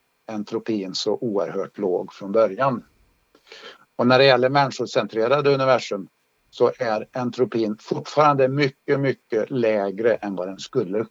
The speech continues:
behöva vara för att människor skulle finnas här. Alltså, den antropiska principen kan ju förklara varför entropin är tillräckligt låg för att vi ska fungera, men inte att den är lägre än den skulle behöva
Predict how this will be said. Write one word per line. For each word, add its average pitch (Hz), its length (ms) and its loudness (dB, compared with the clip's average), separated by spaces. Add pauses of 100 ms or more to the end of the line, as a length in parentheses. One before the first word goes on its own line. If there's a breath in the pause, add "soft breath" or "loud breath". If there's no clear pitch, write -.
behöva 160 500 4
vara 107 320 2
för - 140 -8
att 101 160 -6 (160)
människor 110 440 -8
skulle 98 420 -8 (720)
finnas 127 360 -2
här. 104 200 -8 (1200)
Alltså, - 160 0
den 120 180 4
antropiska 123 640 2
principen 123 480 -2
kan 165 140 2
ju 151 100 2
förklara 127 400 2
varför 107 500 -6
entropin 101 720 -8
är 98 280 -6 (680)
tillräckligt 120 680 2
låg 110 320 2 (220)
för 113 80 -6
att 101 200 -4
vi 101 60 -6
ska 98 320 -4 (440)
fungera, 98 420 -4
men 123 180 -2
inte 131 300 2
att 135 100 0
den 127 180 0
är 123 80 -2
lägre 120 420 2
än 123 120 -4
den 123 140 -6
skulle 113 240 -6
behöva 120 340 2